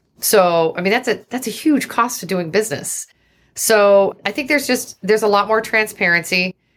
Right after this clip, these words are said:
It's very hard. In the case of Kiva, their tin is stuck on the water. You don't know when it's coming. And, and, and I don't know who their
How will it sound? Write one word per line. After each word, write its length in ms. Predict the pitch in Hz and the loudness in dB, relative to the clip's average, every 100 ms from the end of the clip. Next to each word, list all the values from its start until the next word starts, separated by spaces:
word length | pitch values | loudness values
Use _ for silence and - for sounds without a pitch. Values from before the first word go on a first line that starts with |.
| _ | _
It's 140 | 185 175 | -6 0
very 260 | 185 190 | 4 4
hard. 380 | 202 190 190 185 - _ _ | 4 2 0 -2 -14 _ _
In 120 | 190 | -2
the 60 | 175 | -2
case 260 | 175 185 180 | -2 -2 -2
of 80 | |
Kiva, 320 | 190 185 185 185 | -2 2 4 4
their 140 | 165 | 0
tin 240 | 160 196 | 0 -2
is 100 | 180 | -2
stuck 240 | - 190 185 | -2 -2 -2
on 100 | 170 | -4
the 80 | 165 | -2
water. 340 | 156 165 170 | 0 0 -2
You 180 | 170 175 | -6 -2
don't 260 | 180 175 | 0 0
know 140 | 170 165 | 0 0
when 180 | 156 160 | 0 -4
it's 120 | 156 | -4
coming. 460 | 151 143 175 185 - | -4 -2 -6 -8 -6
And, 180 | 185 180 185 | -6 -4 -4
and, 240 | 185 170 _ _ _ _ _ | -4 -6 _ _ _ _ _
and 120 | 190 | 0
I 80 | 196 | 0
don't 180 | 202 208 | 0 0
know 160 | 202 190 | 0 2
who 180 | 202 | 0
their 300 | 190 180 170 | 2 0 0